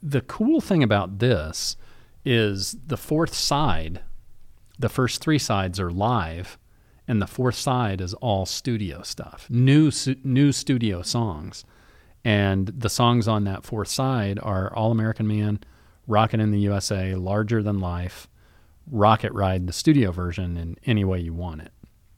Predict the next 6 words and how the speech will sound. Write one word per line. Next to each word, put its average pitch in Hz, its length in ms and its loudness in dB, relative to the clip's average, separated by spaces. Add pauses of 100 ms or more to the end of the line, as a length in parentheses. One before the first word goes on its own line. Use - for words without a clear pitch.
(680)
And, 107 420 2 (140)
man, 120 400 2
those, 117 380 2
uh, 87 360 -6 (1040)
those 113 180 2
studio 104 600 -2